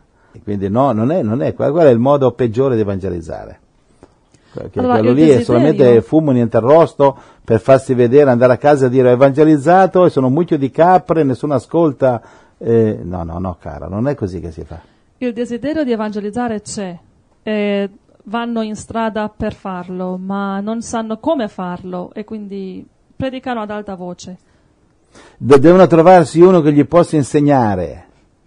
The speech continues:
Speaker 1: Hanno bisogno di trovare qualcuno che li insegni, e che il modo di evangelizzare è, è, è sottovoce, normale. Nessuno sa che sta evangelizzando, stai
Speaker 2: Mhm,
Speaker 1: parlando,
Speaker 2: mhm.
Speaker 1: eh, vedono solo due persone che parlano.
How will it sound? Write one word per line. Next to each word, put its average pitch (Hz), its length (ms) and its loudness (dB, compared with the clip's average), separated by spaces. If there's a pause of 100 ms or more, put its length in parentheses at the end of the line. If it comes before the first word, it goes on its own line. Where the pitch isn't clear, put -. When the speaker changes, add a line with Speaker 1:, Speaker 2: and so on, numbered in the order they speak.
(800)
Speaker 1:
Hanno 139 260 4
bisogno 156 180 6
di - 60 -2
trovare 151 340 6
qualcuno 156 420 2
che 127 180 4
li 127 140 2
insegni, 117 840 2 (280)
e - 140 -10
che 127 100 -4
il 127 200 2
modo 156 220 4
di 139 60 8
evangelizzare 110 1080 2
è, 104 440 0
è, 98 200 -6
è 92 80 -12
sottovoce, 104 1120 -4
normale. 95 720 -6
Nessuno 123 380 -2
sa 135 180 -2
che 117 120 -4
sta 110 140 -4
evangelizzando, 95 840 -6
stai - 160 -8
Speaker 2:
Mhm, - 60 -12
Speaker 1:
parlando, 113 520 -4 (360)
Speaker 2:
mhm. 113 100 -10
Speaker 1:
eh, 95 280 -6 (120)
vedono 151 360 2
solo 170 120 0
due 139 140 2
persone 127 360 -4
che - 120 -6
parlano. 85 600 -4